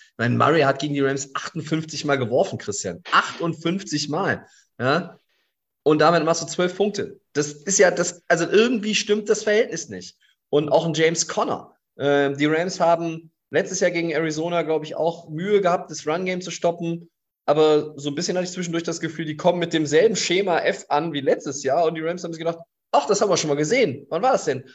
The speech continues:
Ach, letztes Jahr gegen die Cardinals. Ja, dann wissen wir, was wir jetzt tun müssen. Dann können wir die in Schach halten. Ja? Ähm, wenn dein, dein bester Spieler in der Offense Marquise Hollywood Brown ist in einem Spiel, war es kein gutes Spiel. Weil den halte ich für eine Luftpumpe.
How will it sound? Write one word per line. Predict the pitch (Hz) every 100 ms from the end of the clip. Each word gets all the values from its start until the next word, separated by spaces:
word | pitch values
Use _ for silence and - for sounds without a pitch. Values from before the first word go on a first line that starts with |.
| -
Ach, | 254
letztes | 285 349 359 302 240
Jahr | 214
gegen | 185 175
die | 165
Cardinals. | 175 151 143 135 - -
Ja, | 123
dann | 127 120 143 196 214 -
wissen | 151 151 139
wir, |
was | 127
wir | 131
jetzt | 127 -
tun | 190 160
müssen. | 127 127 147 147 _ -
Dann | 101
können | 147
wir | 160
die | 147
in |
Schach | 147 156 -
halten. | 104 98 90 - _ _
Ja? | 113 127 - - _ _ -
Ähm, | 123 123 120 120 -
wenn | 143 165
dein, | 156 147 139
dein | 139 143
bester | 180 170
Spieler | - 165
in | 151
der | 143
Offense | 160 165 160 156
Marquise | 156 180 180 -
Hollywood | 165 156 143 127
Brown | 151 190 196
ist | 233 - - _ _ _ -
in | 165
einem | 165 180
Spiel, | - 190 240 254 - _ _ _ _
war | 151
es | 151
kein | 156
gutes | 147 143
Spiel. | - 123 101 - - _ _ _ _ _ _
Weil | 127 147 147 147
den | 151 165
halte | 160
ich | 156
für | 156
eine |
Luftpumpe. | 156 202 - 214 208 233 285